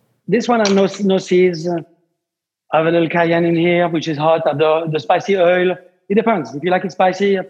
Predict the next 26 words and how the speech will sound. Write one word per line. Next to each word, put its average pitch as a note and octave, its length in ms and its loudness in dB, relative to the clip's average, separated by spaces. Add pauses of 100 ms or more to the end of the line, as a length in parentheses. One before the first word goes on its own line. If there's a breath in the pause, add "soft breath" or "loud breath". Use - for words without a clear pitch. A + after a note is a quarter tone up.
(120)
put F#3 100 -2
everything E3+ 260 -2
in D#3+ 100 -2
there. C#3 220 -6 (840)
This F#3+ 240 -2
one, G3+ 380 0
uh, F3 520 -2
I E3+ 60 -2
don't E3+ 140 -2
put F#3 120 -2
any. F#3 300 -2 (760)
So D#3+ 120 -4
it's D#3+ 120 -2
all, F#3+ 220 0
it's E3+ 120 -2
all F#3 100 4
up F3+ 120 -2
to F3+ 80 0
you. D3 300 -2 (380)
But D#3 120 -2
you E3+ 60 -6
can F3 200 0
remove F3 420 2
half F3 260 0
the D3+ 60 -14
seeds, F3 640 -4